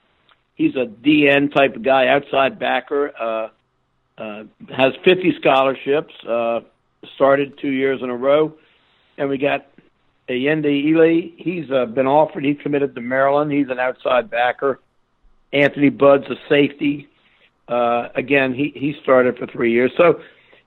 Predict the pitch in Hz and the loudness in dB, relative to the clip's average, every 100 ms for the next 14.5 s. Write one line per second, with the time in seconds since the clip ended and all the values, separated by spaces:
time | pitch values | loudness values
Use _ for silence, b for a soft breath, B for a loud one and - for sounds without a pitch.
0 | _ 226 220 262 285 - - 285 247 196 | _ 2 2 2 -2 -6 -8 -2 2 2
1 | 170 160 - 220 202 170 170 165 165 151 | 2 -2 -4 -10 -6 -4 -4 -4 -12 -12
2 | 165 - - 156 143 117 110 139 143 - | -16 -18 -6 -4 -4 -6 -6 -4 -4 -6
3 | 120 113 117 117 - - 135 135 104 139 | -8 -8 -8 -10 -10 -2 -2 -2 -6 -10
4 | 131 147 123 - - - 123 123 113 - | -10 -12 -16 -18 -8 0 2 0 -4 -2
5 | 127 143 - 135 127 123 _ _ _ _ | -2 -2 -4 -4 -4 -6 _ _ _ _
6 | - _ _ _ 131 139 123 - 190 185 | -20 _ _ _ 2 2 2 0 -2 2
7 | 170 - 160 160 147 156 147 139 151 165 | -2 0 2 2 0 0 0 2 0 -2
8 | 135 143 139 143 135 127 143 113 - - | -4 -4 -4 -6 -6 -6 -6 -10 -12 -16
9 | - 120 120 117 110 117 117 - _ _ | -10 -8 -6 -6 -2 -2 -2 -6 _ _
10 | _ _ _ - 117 117 113 113 151 135 | _ _ _ -8 -4 -2 -4 -2 0 2
11 | 135 131 123 - - 185 - - 120 123 | 2 0 -4 -10 -2 -2 0 -8 -4 0
12 | 135 135 120 120 - 151 151 139 139 135 | -2 -2 0 0 0 -2 0 0 -2 -2
13 | 135 127 131 127 143 135 135 131 120 113 | -2 0 -2 0 0 0 -2 -4 -4 -4
14 | 123 117 117 117 123 | -8 -8 -8 -8 -10